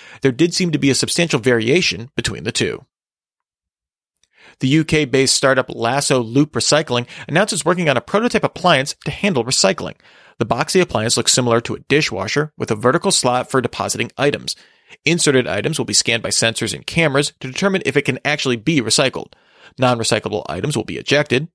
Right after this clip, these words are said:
while recyclable materials will be steam cleaned to remove leftover food, labels, and other substances, then ground down.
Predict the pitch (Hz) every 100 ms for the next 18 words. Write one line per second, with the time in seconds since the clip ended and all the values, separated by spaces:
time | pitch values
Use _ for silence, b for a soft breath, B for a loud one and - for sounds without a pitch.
0 | _ 117 117 113 - 220 165 120 110 -
1 | 113 131 - 120 113 - 190 214 208 113
2 | 113 143 123 110 - 104 - - - 160
3 | 147 143 139 - 123 117 123 117 87 -
4 | - 156 143 143 139 151 B B - 147
5 | 147 85 95 120 139 95